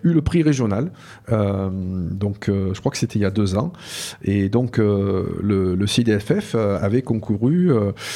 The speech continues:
euh, au niveau national. Euh, donc, c'est pour dire que, euh, voilà, la réalité, euh, elle se fait localement, euh, et puis, euh, ensuite, euh, il y a des récompenses régionales, il y a aussi des récompenses nationales, et, et on en est très fiers.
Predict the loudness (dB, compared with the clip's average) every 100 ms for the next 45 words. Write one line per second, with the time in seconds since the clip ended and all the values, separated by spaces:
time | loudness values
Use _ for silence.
0 | -10 -4 -2 0 2 2 2 2 2 0
1 | 0 2 2 2 0 -2 -4 -4 -6 -4
2 | -4 -2 0 0 0 -2 0 2 0 2
3 | 2 2 -4 -10 -12 -4 0 2 2 2
4 | 2 0 0 2 2 2 0 0 -2 -6
5 | -14 -20 -20 -12 -4 -2 0 0 2 4
6 | 4 4 2 4 2 2 2 2 2 0
7 | 0 -2 -4 -2 0 2 2 0 -2 -4
8 | 0 2 4 2 0 0 -2 -2 -2 0
9 | 0 0 0 0 2 2 0 2 2 2
10 | 2 2 0 -2 -4 -4 0 0 0 0
11 | -2 0 0 0 -2 0 2 2 2 0
12 | -2 -12 -18 -20 0 2 4 4 2 2
13 | 0 2 0 0